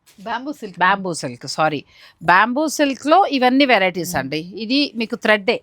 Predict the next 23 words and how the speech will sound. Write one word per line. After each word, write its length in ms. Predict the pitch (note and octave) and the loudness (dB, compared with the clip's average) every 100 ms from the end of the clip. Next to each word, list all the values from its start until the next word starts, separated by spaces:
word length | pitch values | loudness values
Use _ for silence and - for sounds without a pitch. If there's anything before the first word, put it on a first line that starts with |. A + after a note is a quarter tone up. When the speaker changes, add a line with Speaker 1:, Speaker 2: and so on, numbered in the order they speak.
| - | -8
Speaker 2:
మొత్తం. 280 | G3 G3 F3 | -10 -8 -8
Speaker 1:
మ్మ్. 100 | - | -8
Speaker 2:
రెండు 140 | F3+ | -8
Speaker 1:
మొత్తం 120 | G3+ | -4
Speaker 2:
వైపులా 240 | A3+ A#3+ A3+ | -4 -4 0
కూడా 180 | G#3+ G#3+ | 0 2
Speaker 1:
థ్రెడ్డే. 380 | G3+ E3+ G3+ | 0 0 0
Speaker 2:
థ్రెడ్డే, 20 | G4 - _ _ - | -2 -4 _ _ -4
మిడిల్‌లో 320 | A3+ C4 C4+ | -2 0 0
కూడా 200 | A3+ C4+ | -2 -4
థ్రెడ్ 300 | F4+ A#3+ D#3 | -4 -6 -6
వీవింగే. 400 | D3+ C3 B2 B2 _ _ _ _ _ _ _ _ | -10 -14 -16 -20 _ _ _ _ _ _ _ _
Speaker 1:
ఇది 160 | F3+ | -20
పళ్ళు, 400 | F3 F3+ F3+ G3+ F4+ _ _ _ _ _ _ - | -16 -14 -14 -14 -16 _ _ _ _ _ _ -20
బ్లౌజ్. 380 | E3+ D#3 C#3+ - F#3+ | -20 -20 -20 -16 -2
Speaker 2:
బ్యాంబూ 380 | G#3+ B3+ C4+ D#4 | 2 2 0 -2
సిల్క్ 340 | C4 C4 A3+ A3+ | -4 -6 -2 -2
అంటారు, 320 | G3 A3 A#3+ | 0 0 2
మెత్తగా 600 | G#3+ - _ A#3+ B3 A#3 | 0 -2 _ 2 4 4
క్లాత్ 380 | - G3 G3+ - | 2 2 2 2
కూడా 180 | B3 C4 | -4 -2
చాలా 260 | G#3+ D#3+ | 0 0
బాగుంటుంది. 540 | C#3+ B2+ B2+ - G2 | -2 -8 -12 -18 -20